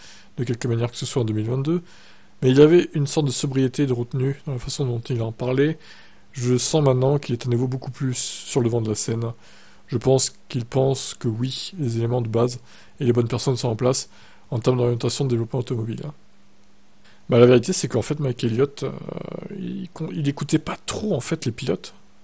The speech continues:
C'est peut-être ça, la, l'idée. Il s'en foutait un peu, il faisait son truc dans son coin, et il écoutait pas les gens autour de lui. J'ai l'impression que c'est ça, moi. Bon, bref, on a compris l'idée, de toute façon, voilà. Euh, maintenant, euh, alors attention,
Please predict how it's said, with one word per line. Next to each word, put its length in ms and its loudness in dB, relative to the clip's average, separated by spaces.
C'est 200 -10
peut-être 220 -12
ça, 180 0
la, 220 -2
l'idée. 320 -6
Il 40 -6
s'en 100 2
foutait 240 0
un 80 6
peu, 140 2
il 80 6
faisait 120 0
son 180 0
truc 180 -2
dans 80 2
son 200 -2
coin, 360 -2
et 240 -2
il 120 0
écoutait 320 0
pas 140 2
les 100 4
gens 120 0
autour 180 -2
de 60 2
lui. 140 -2
J'ai 80 -4
l'impression 360 -6
que 60 -6
c'est 100 -2
ça, 180 -2
moi. 240 -6
Bon, 160 8
bref, 480 6
on 80 0
a 80 4
compris 320 -4
l'idée, 200 4
de 40 6
toute 180 0
façon, 200 0
voilà. 320 4
Euh, 340 10
maintenant, 640 8
euh, 400 6
alors 220 6
attention, 420 0